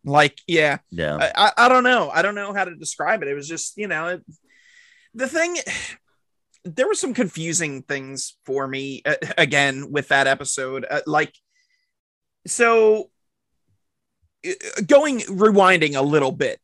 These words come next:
Speaker 1: uh, just to prior to that scene, uh,
Speaker 2: Grab the moon and the stars in the sky and, like,
Speaker 1: Right,
Speaker 2: shift it
Speaker 1: yeah, we're
Speaker 2: back.
Speaker 1: gonna shift the sky back.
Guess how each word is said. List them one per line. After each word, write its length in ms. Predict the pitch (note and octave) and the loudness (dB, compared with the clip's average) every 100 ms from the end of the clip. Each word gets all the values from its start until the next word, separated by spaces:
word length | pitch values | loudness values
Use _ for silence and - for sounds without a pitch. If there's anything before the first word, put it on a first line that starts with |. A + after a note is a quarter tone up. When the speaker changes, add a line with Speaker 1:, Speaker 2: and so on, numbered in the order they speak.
| - | 2
Speaker 1:
uh, 360 | D3 C#3 C#3+ | 4 4 2
just 380 | C#3 E3+ E3+ - | 2 0 0 -2
to 420 | F3+ D3+ C#3+ C3+ - | -4 -4 -6 -8 -4
prior 400 | - D#3+ D#3+ C3 | 4 6 6 4
to 140 | - | -2
that 200 | C3 A#2 - | -2 -2 -2
scene, 400 | C#3 A#2+ F2+ - | -8 -10 -16 -6
uh, 140 | C3 B2+ | 0 4
Speaker 2:
Grab 220 | A#2+ B2+ | 4 4
the 80 | C3 | 0
moon 400 | B2+ C3 C3+ B2+ | 0 0 -2 -2
and 140 | B2 | -4
the 60 | A#2+ | -6
stars 600 | - A#2+ A2+ A2 A2 G#2+ | 0 6 8 8 6 2
in 80 | G#2+ | -8
the 80 | G2+ | -10
sky 460 | - G#2+ F#2+ F#2+ | -2 2 4 6
and, 140 | F#2+ C3+ | 4 6
like, 100 | F#3+ | 8
Speaker 1:
Right, 180 | D#3 C#3 | 8 6
Speaker 2:
shift 100 | C3 | 4
it 40 | |
Speaker 1:
yeah, 220 | D#3 C#3 A2 | 4 4 4
we're 120 | A#2+ | 4
Speaker 2:
back. 60 | |
Speaker 1:
gonna 180 | E3 E3 | 4 2
shift 320 | D3+ - E3+ | 0 0 0
the 80 | E3+ | -2
sky 380 | - - C#3+ C3+ | -10 -2 0 0
back. 360 | C3 B2 A#2+ | -2 -6 -6